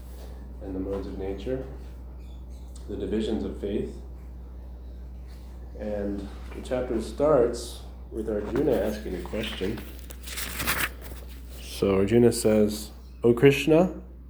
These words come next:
what is the situation of those who do not follow the principles of Scripture,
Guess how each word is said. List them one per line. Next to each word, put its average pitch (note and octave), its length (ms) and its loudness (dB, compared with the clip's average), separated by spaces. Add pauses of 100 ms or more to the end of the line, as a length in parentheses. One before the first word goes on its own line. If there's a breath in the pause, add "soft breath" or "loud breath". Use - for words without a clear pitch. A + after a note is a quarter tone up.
(680)
what A#2+ 120 12
is A#2+ 120 8
the C3 60 10
situation B2+ 760 8
of G#2+ 100 8
those A2+ 360 8
who A2+ 60 2
do G2+ 100 6
not G#2 260 6
follow A2 300 6
the G#2 100 6
principles G#2+ 500 4
of F#2 140 2
Scripture, E3 640 2